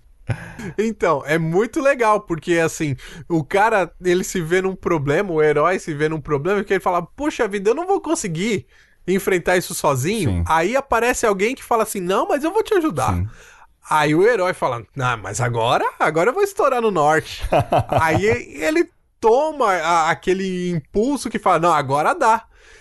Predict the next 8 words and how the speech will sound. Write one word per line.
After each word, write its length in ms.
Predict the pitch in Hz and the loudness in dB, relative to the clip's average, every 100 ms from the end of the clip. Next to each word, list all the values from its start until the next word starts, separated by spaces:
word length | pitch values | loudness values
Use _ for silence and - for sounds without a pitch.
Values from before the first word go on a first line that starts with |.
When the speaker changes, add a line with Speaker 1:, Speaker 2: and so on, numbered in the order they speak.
| _ | _
Speaker 1:
E 140 | 160 170 | -4 -2
então 340 | 180 220 226 | -2 0 -2
o 180 | 202 214 | -2 -2
mentor 520 | 214 214 190 202 220 | 0 0 0 2 2
geralmente 880 | 208 208 208 190 185 240 - - 214 - | 4 2 2 2 0 -2 -4 -6 -6 -2
é 180 | 175 208 | 0 2
essa 200 | 202 202 | 2 -2
figura 800 | - 202 156 165 190 214 269 | -2 -6 -4 -2 -2 0 0